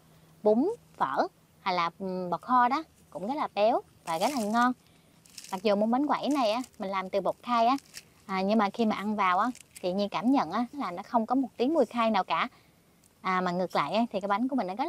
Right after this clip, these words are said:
là thơm luôn và rất là béo nữa. À, với cách làm này của Nhiên á, thì cũng rất là đơn giản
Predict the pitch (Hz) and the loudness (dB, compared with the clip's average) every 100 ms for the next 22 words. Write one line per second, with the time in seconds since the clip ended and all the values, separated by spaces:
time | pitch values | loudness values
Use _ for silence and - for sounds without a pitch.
0 | 320 - 233 233 233 240 233 _ - 180 | -6 -4 2 4 6 4 2 _ -10 -6
1 | 202 302 240 226 269 294 208 - _ _ | -4 -2 0 2 2 2 0 -4 _ _
2 | _ _ - - 180 175 208 247 339 254 | _ _ -14 -10 -2 0 0 0 0 0
3 | 202 185 233 254 247 226 262 - - 196 | 0 -2 0 2 2 2 0 -2 -10 -8
4 | 165 185 330 254 214 214 175 160 | -8 -6 -2 0 0 0 -2 -2